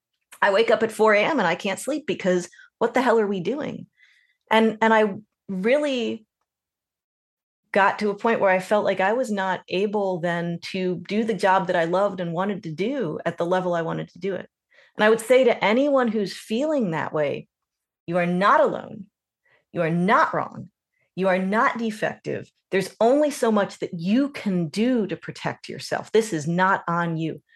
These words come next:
We are all walking down this path together in our little bubbles of, Well, I can't admit that I have this str-, struggle because everybody else is fine, right? So we're all projecting, "I'm fine, I'm fine, I'm fine."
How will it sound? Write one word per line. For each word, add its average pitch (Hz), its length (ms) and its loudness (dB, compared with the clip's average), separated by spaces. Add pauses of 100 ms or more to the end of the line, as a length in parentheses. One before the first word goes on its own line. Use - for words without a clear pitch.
(120)
We 233 200 2
are 185 260 4
all 180 600 2 (840)
walking 226 500 2
down 196 240 0
this 180 160 -8
path 202 400 -4
together 226 380 0
in 190 140 2
our 196 120 6
little 302 280 4
bubbles 277 480 6
of, 208 340 4 (200)
Well, 214 160 0
I 262 140 6
can't 311 360 -2
admit 226 440 0
that 190 100 -4
I 185 120 0
have 185 160 -2 (720)
this - 360 -4
str-, - 340 -14
struggle 202 560 2 (420)
because 208 580 4 (260)
everybody 269 280 6
else 381 220 4
is 214 140 -2
fine, 269 320 2
right? 233 180 4
So 269 140 2
we're 262 160 6
all 294 220 8
projecting, 240 640 2
"I'm 233 180 2
fine, 285 280 2
I'm 269 180 0
fine, 262 240 0
I'm 262 180 -2
fine." 220 500 -4